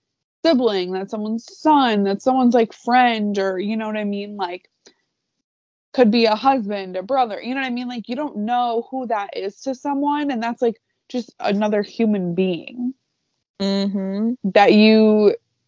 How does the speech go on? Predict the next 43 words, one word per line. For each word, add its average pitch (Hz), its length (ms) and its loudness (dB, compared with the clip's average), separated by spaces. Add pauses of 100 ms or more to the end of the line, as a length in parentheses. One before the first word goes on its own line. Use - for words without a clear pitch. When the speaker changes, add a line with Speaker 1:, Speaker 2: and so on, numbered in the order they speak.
(920)
Speaker 1:
unfortunately, 254 680 2
was 208 240 0
treated 214 400 -2
like 190 160 0
it 185 140 -6
was 196 180 0
just 208 200 -8
some 196 220 -8
animal 185 420 -4
that 180 140 -2
they 180 140 -2
hit 190 240 -6
and, 185 100 -8
like, 180 280 -8
"Oh, 208 100 2
we'll 196 160 2
keep - 240 -8
going. - 540 -8
It'll 92 160 0
fall - 320 0
off - 200 -6
eventually." 220 640 -6 (1300)
And 214 160 4
that's 214 220 4
fucked 185 300 0
up - 160 -10
to - 120 -14
me. - 180 -12 (1300)
Speaker 2:
Super - 300 -8
fucked - 280 -10
up. - 180 -16 (720)
Speaker 1:
That's 233 220 8
Speaker 2:
There's 208 180 8
Speaker 1:
what 202 140 8
Speaker 2:
no, 202 180 8
Speaker 1:
gets 202 120 0
me 196 200 2
on 175 180 4
Speaker 2:
there's, 170 140 -6
Speaker 1:
this 226 120 -8
one. 208 260 -6
Speaker 2:
<laughs> - 20 2
there's 226 440 4